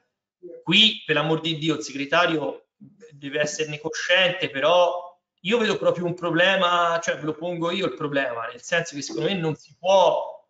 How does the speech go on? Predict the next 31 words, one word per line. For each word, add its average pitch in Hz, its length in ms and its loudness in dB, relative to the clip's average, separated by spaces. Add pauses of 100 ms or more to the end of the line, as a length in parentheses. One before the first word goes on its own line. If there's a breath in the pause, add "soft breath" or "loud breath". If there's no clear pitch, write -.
(320)
eh, 135 800 -6
di 147 80 -6
fronte 165 320 0
a 170 40 2
un 165 60 -2
cittadino 165 680 0
che 160 140 0
ha 151 120 6
già 151 440 2
acquisito, 160 560 -4
diciamo, 151 400 -2
una 143 140 -2
classificazione 151 1040 -2
che 151 100 -4
gli 147 100 -8
consente 151 520 -4
il 139 80 -10
cambio 147 260 -4
d'uso 147 220 -6
in 139 80 2
abitativo 170 600 0
e - 100 -2
che 139 200 -8
chiede, 165 380 0
no, 165 280 2
di 135 100 -6
passare 160 400 0
da 147 80 2
uno 170 160 2
a 160 160 0
due, 196 400 -2